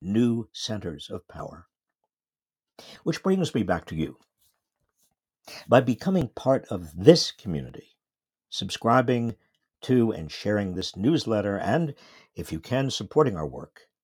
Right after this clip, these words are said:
you are part of this movement as well. Thank you. And a big thanks to Kara Siegel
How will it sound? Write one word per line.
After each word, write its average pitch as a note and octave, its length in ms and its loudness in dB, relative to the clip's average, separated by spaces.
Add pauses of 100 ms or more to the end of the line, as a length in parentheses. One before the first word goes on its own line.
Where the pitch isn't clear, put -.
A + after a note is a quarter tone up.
(460)
you D3+ 320 4
are A#2 160 -4
part A2 480 -2
of D#2+ 180 -6
this E2+ 220 -8
movement D2+ 440 -10 (100)
as D2+ 200 -10
well. C#2 320 -12 (1500)
Thank - 320 -8
you. D2+ 180 -16 (1000)
And F#2 120 -2
a F2 40 2
big D3 220 6
thanks A#2+ 300 0
to F#2 120 -6
Kara F#2+ 340 -4
Siegel D3 760 0